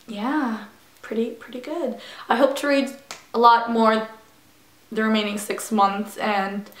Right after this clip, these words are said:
at the end of the year I'll hopefully do another video like this one showing you the top books that I read in two thousand fourteen from now till the end. So again, thank you guys so much for watching. Hope you guys like this video, and don't forget to subscribe if you're not already a subscriber, and my hands are everywhere right now.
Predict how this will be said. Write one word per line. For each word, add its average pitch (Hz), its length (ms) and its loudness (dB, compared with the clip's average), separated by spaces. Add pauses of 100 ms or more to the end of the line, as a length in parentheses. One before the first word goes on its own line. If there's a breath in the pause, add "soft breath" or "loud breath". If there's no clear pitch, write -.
(220 loud breath)
at 220 140 0
the 233 120 2
end 233 120 2
of 226 80 0
the 220 80 4
year 220 240 4
I'll 214 140 4
hopefully 214 380 0
do 220 180 0
another 262 260 4
video 285 240 4
like 277 160 6
this - 180 -2
one 320 320 2
showing 226 380 0
you 226 180 2
the 220 80 -4
top - 500 -2 (360 loud breath)
books 202 200 2
that 208 140 2
I 190 80 6
read 185 440 2 (720 loud breath)
in 190 80 -8
two - 60 -10
thousand 190 280 -4
fourteen 202 560 -10 (600)
from 190 320 2 (160)
now 190 400 0
till - 140 -8
the - 120 -8
end. - 460 -10
So 247 160 4
again, 240 280 4
thank 247 140 0
you 254 80 -2
guys 226 240 4
so 277 240 2
much 254 180 4
for 220 120 -2
watching. 196 440 0
Hope 220 200 -2
you 220 80 -2
guys 214 300 -4
like 220 380 0
this 240 140 -2
video, 240 380 2
and 220 140 0
don't 214 120 -4
forget 226 260 -4
to 220 60 -8
subscribe 254 640 0
if 269 140 -2
you're 247 100 0
not 214 160 4
already 220 260 2
a 220 100 0
subscriber, 269 600 2
and 294 140 -4
my 226 120 0
hands 254 200 2
are 262 80 -2
everywhere 285 440 4
right 226 240 -2
now. 285 360 -6